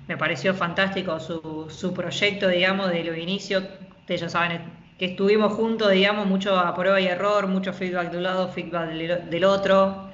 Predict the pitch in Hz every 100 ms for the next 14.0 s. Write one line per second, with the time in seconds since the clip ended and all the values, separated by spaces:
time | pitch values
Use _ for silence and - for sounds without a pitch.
0 | - - - - - - - - 160 180
1 | 180 175 - 185 196 196 185 175 175 175
2 | 190 190 175 170 160 165 160 165 - -
3 | - - 170 170 - 196 190 185 175 190
4 | 185 175 175 180 196 185 185 185 - -
5 | - - 180 175 180 175 190 180 185 -
6 | 104 98 98 - - - 98 - - -
7 | - - - - - - - 175 202 190
8 | 180 175 185 180 180 196 196 208 190 175
9 | 170 196 190 175 175 202 208 208 202 214
10 | 214 - 170 165 - 202 208 208 175 165
11 | 170 175 190 190 170 165 160 139 190 185
12 | 196 190 208 214 214 214 208 175 170 170
13 | - 202 202 208 202 214 214 214 214